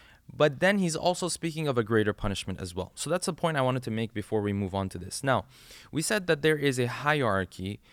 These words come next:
when it comes to the punishments and the, uh, essentially the pleasures in heaven. I wanna explain this just a little bit, um, with a very, you know, a very, uh, simple example that we might have seen all the time.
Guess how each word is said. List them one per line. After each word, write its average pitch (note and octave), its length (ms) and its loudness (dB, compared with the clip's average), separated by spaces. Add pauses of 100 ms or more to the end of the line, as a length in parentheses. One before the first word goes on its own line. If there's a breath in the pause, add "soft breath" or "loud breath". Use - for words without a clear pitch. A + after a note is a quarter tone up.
(140 soft breath)
when A2 160 0
it G#2 60 -2
comes A2 240 -2
to G2 60 -6
the F#2 100 -2
punishments A#2+ 680 -4
and B2+ 320 -2 (300 soft breath)
the, G#2 420 -2 (100)
uh, F#2 180 -8
essentially A2+ 460 -4
the G2 100 -2
pleasures B2 680 -2 (920)
in A2 120 0
heaven. G2 380 0
I B2+ 120 0
wanna F3+ 220 2
explain C3+ 500 0
this A2 160 -2
just - 220 -8
a E3 40 -4
little D#3 280 0
bit, A#2 200 0 (480 loud breath)
um, G#2+ 320 2 (100)
with B2+ 220 0
a C3 80 0
very, D#3+ 500 0
you A#2 140 -2
know, A2 200 0
a G#2+ 120 -6
very, B2+ 480 -2 (180)
uh, F#2 240 -12 (140)
simple D3+ 540 -2
example G#2 760 -2 (300 loud breath)
that G#2+ 100 0
we A2+ 140 0
might A#2+ 240 0
have G#2+ 100 -2
seen G#2 440 -2
all G2+ 280 -4
the F2+ 100 -6
time. - 360 -8